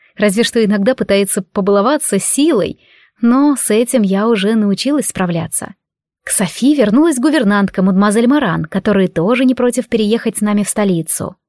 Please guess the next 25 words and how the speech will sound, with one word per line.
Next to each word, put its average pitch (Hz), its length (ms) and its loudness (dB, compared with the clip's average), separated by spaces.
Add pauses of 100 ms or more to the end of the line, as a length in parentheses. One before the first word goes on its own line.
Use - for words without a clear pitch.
(220)
«Хм, 190 460 0 (600)
вы 226 160 2
сами 247 400 2
прекрасно 254 560 -2
это 294 180 -2
знаете. 226 540 -2 (320)
Предложите 269 580 2
ей 254 220 2
написать 254 560 0
пьесу, 208 680 2 (300)
ну, 233 320 0 (120)
или 214 200 2
ещё 196 440 0
что-нибудь. 233 600 0 (560)
Она 294 280 4
увлечена 302 520 2
романами 277 420 4
Мелис 247 380 2
Даскер. 190 540 -2 (420)
Пусть 214 320 -2
напишет 254 400 0
сценарий 190 720 0
или 190 100 0
поставит 254 460 0
спектакль». 202 680 -4